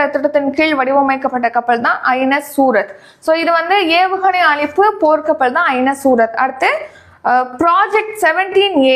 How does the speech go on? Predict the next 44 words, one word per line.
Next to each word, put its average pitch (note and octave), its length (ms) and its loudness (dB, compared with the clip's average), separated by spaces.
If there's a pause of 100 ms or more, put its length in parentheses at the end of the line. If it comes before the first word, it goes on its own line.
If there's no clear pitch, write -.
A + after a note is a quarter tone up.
அதை C#4 200 0
தான் D#4 180 2
வந்து E4 180 -2
பி F4 240 0
செவன்டீன் D#4 520 0
ஏ C#4 80 4
அப்படின்னு B3+ 300 0
சொல்றோம். A#3+ 220 0
ப்ராஜெக்ட் D4+ 400 0
செவன்டீன் E4+ 420 0
ஏ E4+ 140 4
திட்டத்தின் D#4 400 -2
கீழ் E4 180 0
கட்டப்பட்ட D4 400 -2 (340)
ஒரு C4 200 0
போர்க்கப்பல் C#4+ 540 0
தான் D#4 200 2 (380)
ஐ C#4+ 140 -2
என் F4+ 160 -2
எஸ் F#4 140 -4
நீலகிரி. E4 420 0 (120)
இந்த D4+ 200 2
திட்டத்தின் E4 400 -4
கீழ் E4+ 160 -2
கட்டப்பட்ட D4+ 380 0 (100)
முதல் F4+ 320 2
போர்க்கப்பல் D4 520 0
ஐ D4+ 140 2
என் B3+ 140 0
எஸ் C4 120 -2
நீலகிரி. A3+ 380 2 (400)
அடுத்து F#4 240 -2
பாத்தீங்கன்னா, F#4+ 400 0
ஐ F4 120 0
என் F#4 120 2
எஸ் F#4 160 0 (140)
வாக்ஷீர் E4+ 500 2
பார்த்தோம், D#4+ 340 2
அது E4 220 0 (180)
ப்ராஜெக்ட் F#4+ 560 2 (160)
செவன்டி F4+ 380 0
ஃபைவ், C#4+ 240 -2
அதாவது C4+ 380 2
பி F4 180 0